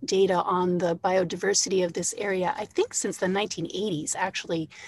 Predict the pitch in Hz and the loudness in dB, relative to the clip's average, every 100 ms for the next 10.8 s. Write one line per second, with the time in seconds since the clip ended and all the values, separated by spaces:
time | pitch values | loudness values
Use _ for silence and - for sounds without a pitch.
0 | - - 185 175 165 160 - 190 190 175 | -20 -2 4 4 4 0 -6 -4 0 2
1 | 180 180 - 185 175 - 180 - 185 190 | 2 2 2 0 0 -2 -2 -2 -2 2
2 | 190 165 - - 185 202 - 185 180 - | 2 2 0 -4 -2 0 -2 -2 -2 0
3 | 175 - 170 - 170 175 156 180 185 175 | 0 0 -2 -2 -2 -2 -2 -2 -2 -2
4 | 175 165 - 202 220 - 190 175 170 170 | 0 -2 -6 -4 0 2 2 2 2 2
5 | 170 165 180 - - 190 175 175 160 170 | 0 0 -2 -4 -6 -2 0 0 0 -2
6 | 180 170 - 165 160 - - - - - | -4 -2 -2 -2 -4 -8 -14 -18 -14 0
7 | 185 175 170 202 - 208 196 202 180 170 | 4 4 4 2 4 4 4 2 0 0
8 | - 226 226 220 190 180 - 185 175 - | 0 0 0 0 2 0 0 0 0 2
9 | 180 180 - 185 175 - - 220 208 190 | 0 2 0 0 0 -4 -2 0 2 0
10 | 170 151 - 196 - 233 233 - | -4 -4 -4 -2 2 2 2 -8